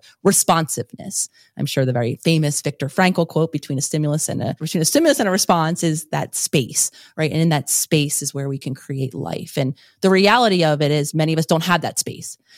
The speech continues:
because when stress overwhelms our system, we become reactive or we become detached. And what I was going in to say earlier is I had e-,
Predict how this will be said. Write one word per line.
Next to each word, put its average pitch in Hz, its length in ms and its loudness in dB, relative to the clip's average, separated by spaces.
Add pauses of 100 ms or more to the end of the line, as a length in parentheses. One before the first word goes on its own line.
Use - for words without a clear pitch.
because 170 240 -4
when 165 120 2
stress 175 400 0
overwhelms 156 760 0
our 139 220 -4
system, 160 720 0
we 165 100 0
become 185 580 -2 (280)
reactive 143 680 -2
or 139 140 -4
we 147 160 -4
become 151 580 0 (420)
detached. 120 680 -4
And 127 300 -4
what 160 120 -4
I 151 40 2
was 151 140 0
going 147 280 0
in 131 80 -4
to - 100 -12
say 131 220 -4 (100)
earlier 196 520 2
is 147 160 -2 (440)
I 190 100 6
had 180 100 6
e-, 156 120 2